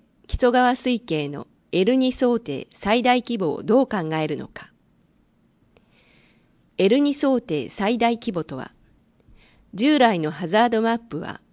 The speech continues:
およそ百年に一度の大雨を前提とした計画規模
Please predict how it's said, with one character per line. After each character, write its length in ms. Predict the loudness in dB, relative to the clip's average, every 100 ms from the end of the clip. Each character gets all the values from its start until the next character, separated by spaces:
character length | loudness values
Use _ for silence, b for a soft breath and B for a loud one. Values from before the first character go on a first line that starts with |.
| _
お 100 | 2
よ 100 | 2
そ 140 | 2 -2
百 320 | -2 -4 0
年 240 | 2 0
に 160 | -2 -4
一 180 | -6 -4
度 120 | -2
の 160 | -2 -2
大 200 | 2 2
雨 260 | 2 0
を 120 | 0 0
前 140 | 0
提 280 | 0 0 -2
と 140 | -2 -8
し 100 | -8
た 240 | -10 -10 -14 _ _ _ b b b
計 200 | 2 4
画 120 | 2
規 320 | 0 -2 -2 -6
模 160 | -6